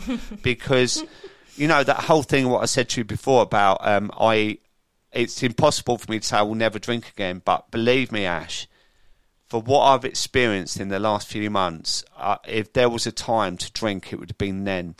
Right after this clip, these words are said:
Speaker 2: But every
Speaker 1: Mm.
Speaker 2: single day I've got up and I've,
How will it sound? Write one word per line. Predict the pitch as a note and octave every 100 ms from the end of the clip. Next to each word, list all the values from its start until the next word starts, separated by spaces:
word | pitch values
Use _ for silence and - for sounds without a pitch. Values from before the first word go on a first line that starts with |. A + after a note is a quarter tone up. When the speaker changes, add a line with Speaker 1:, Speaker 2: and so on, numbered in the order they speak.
| - - _ _
Speaker 2:
But | A#2 G2+ - _ _
every | A#2+ B2+ - A#2+
Speaker 1:
Mm. |
Speaker 2:
single | - A#2 G#2+
day | G2+
I've | G2+ F#2+ -
got | - -
up | G2 F#2+ - - - _ _ _ _ _ -
and | G#2 G2+ F#2+ _ -
I've, | G#2+ G#2